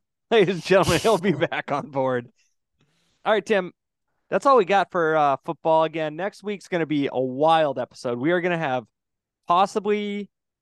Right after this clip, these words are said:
game one of the Eastern Conference semis and the draft recap, 'cause all seven rounds will have happened. So why don't you tell the people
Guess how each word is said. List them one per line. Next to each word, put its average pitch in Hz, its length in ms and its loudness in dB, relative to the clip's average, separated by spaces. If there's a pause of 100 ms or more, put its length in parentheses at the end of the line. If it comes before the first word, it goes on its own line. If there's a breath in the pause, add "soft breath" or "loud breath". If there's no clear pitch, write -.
(540)
game 170 420 -4
one 170 600 2 (440)
of 147 680 0 (380)
the 147 240 -10
Eastern 151 220 -8
Conference 143 420 -6
semis 170 500 -2 (640 soft breath)
and 202 240 2
the 175 40 0
draft 143 300 0
recap, 127 460 -4
'cause 123 240 -8
all 160 420 4
seven 139 260 -2
rounds 127 280 -4
will 131 100 0
have 120 80 -4
happened. 113 440 -10
So 123 360 0 (580)
why 170 160 0
don't 214 120 -2
you 214 60 -8
tell 208 240 2
the 202 80 -2
people 156 560 -2